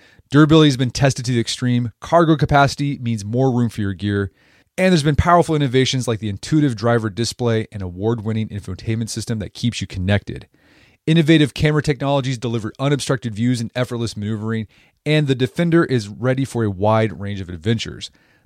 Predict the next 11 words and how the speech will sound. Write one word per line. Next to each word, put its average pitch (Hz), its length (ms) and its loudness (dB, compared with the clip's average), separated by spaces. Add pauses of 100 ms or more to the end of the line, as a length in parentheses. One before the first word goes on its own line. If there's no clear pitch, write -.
The 104 80 -6
Defender 131 340 0
family 156 420 -2
features 117 360 -6
two-door 131 380 -2
Defender 110 320 -4
ninety, 123 580 -2 (200)
the 104 60 -8
Defender 104 400 -4
one 95 280 -6
ten, 156 440 -2